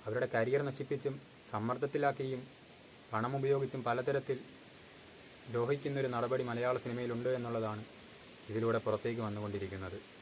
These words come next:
പഴയ കാലത്ത് മികച്ച രീതിയിൽ കയറി വന്ന പല നായകന്മാരെയും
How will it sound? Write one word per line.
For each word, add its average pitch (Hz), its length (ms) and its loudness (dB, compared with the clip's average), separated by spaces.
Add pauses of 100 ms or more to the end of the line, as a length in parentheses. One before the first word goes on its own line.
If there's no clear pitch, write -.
(560)
പഴയ 113 260 0
കാലത്ത് 135 300 2
മികച്ച 127 280 -2
രീതിയിൽ 135 220 0
കയറി 135 220 2
വന്ന 135 180 -4
പല 123 80 0 (100)
നായകന്മാരെയും 131 680 0